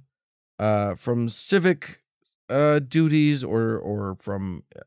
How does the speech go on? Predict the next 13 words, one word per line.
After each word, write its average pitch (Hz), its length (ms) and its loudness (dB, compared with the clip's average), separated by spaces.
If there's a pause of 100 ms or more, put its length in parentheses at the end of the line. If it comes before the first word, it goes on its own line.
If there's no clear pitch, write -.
(580)
political 160 720 0
engagement, 147 560 -2
that 131 200 -2
sort 113 160 -6
of 101 60 -10
thing. 73 240 -12 (1160)
Well, 156 160 6
some 165 200 2
new 202 160 4
studies 160 400 2
have 127 100 -4
come 113 200 0
out - 320 -10